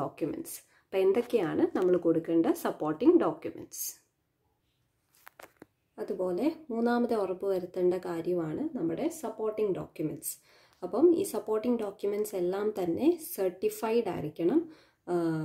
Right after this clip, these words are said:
notary certified ആയിരിക്കണം. ആ, ആ, അപ്പം നമ്മൾ കൊടുക്കേണ്ട supporting documents എന്ന് പറയുന്നത് ഐ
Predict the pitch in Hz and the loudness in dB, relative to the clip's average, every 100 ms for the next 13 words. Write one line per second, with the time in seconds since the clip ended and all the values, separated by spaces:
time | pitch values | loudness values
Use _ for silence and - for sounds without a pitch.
0 | 160 - - 175 185 190 - 208 285 330 | -6 -8 -6 -2 0 -2 0 2 4 2
1 | 196 170 175 - 190 190 185 165 160 175 | -2 -2 -4 -2 0 0 -2 -4 -4 -2
2 | 233 349 - _ _ - 180 170 165 160 | 0 0 -4 _ _ -6 -2 -2 -2 -4
3 | 170 - _ _ _ - 175 170 175 180 | -8 -14 _ _ _ -6 -4 -2 -4 -6
4 | 214 311 - - _ 180 185 190 190 208 | -6 -6 -10 -20 _ 0 2 2 2 0
5 | 202 247 269 226 196 190 208 190 180 180 | -2 -2 -2 -2 -2 0 0 0 0 0
6 | 196 196 185 170 170 165 160 156 165 165 | 0 0 0 -2 -4 -6 -4 0 0 2
7 | 294 339 - 185 | 0 -2 -4 -2